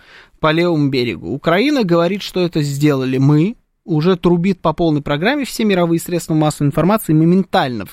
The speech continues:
прям как по щелчку, тоже обвинили в этом Россию, гуманитарная катастрофа, в которой виновата Россия и так далее, сделали вид, что не было никаких обстрелов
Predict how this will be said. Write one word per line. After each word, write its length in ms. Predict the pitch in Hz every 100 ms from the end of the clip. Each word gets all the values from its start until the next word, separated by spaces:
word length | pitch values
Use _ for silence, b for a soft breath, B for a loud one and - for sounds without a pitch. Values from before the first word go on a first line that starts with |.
| - -
прям 200 | 165 160
как 180 | 160 -
по 100 | 165
щелчку, 540 | - 175 - 147 127 B B B
тоже 300 | - 190 170
обвинили 420 | 151 143 160 156 143
в 60 |
этом 240 | 147 143 143
Россию, 520 | 143 - 143 190 240
гуманитарная 600 | 165 151 151 165 156 143
катастрофа, 600 | - 139 - 160 214 -
в 40 | -
которой 320 | 143 151 139
виновата 380 | 135 127 120 120
Россия 400 | 117 - 254 254
и 40 |
так 160 | 135 131
далее, 280 | 196 240
сделали 420 | 151 165 220 180 170
вид, 180 | 165
что 180 | - -
не 240 | 151 175 156
было 160 | 135
никаких 420 | 117 - 123 -
обстрелов 600 | 131 - - 151 135 104